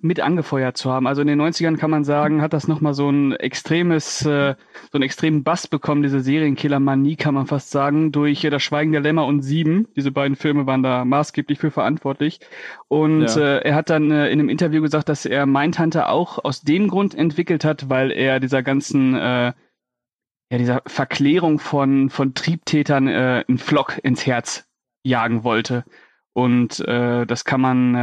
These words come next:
Speaker 1: eigentlich, äh, sehr gut erkennen an Mindhunter, dass das eigentlich schon so ein, äh, Gegenwirken ist zu dem, was, was eigentlich Sieben war.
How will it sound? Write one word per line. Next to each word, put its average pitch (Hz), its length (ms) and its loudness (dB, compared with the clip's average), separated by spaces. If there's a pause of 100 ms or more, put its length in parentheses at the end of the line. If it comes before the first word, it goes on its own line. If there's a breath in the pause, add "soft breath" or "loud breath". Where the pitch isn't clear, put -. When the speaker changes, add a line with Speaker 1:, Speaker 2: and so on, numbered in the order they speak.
(200)
Speaker 1:
eigentlich, 123 560 -4
äh, 123 220 0
sehr 147 240 0
gut 151 160 -2
erkennen 147 540 0
an 123 340 0
Mindhunter, 127 480 0
dass 123 180 -6
das - 400 -6 (400)
eigentlich 165 380 -2
schon 170 180 2
so 151 220 2
ein, 147 180 2
äh, 135 380 0 (440 loud breath)
Gegenwirken 151 880 2
ist - 440 -4
zu 156 100 0
dem, 143 320 2
was, 139 400 -4
was 139 140 -2
eigentlich 131 340 0
Sieben 147 420 2
war. 110 360 0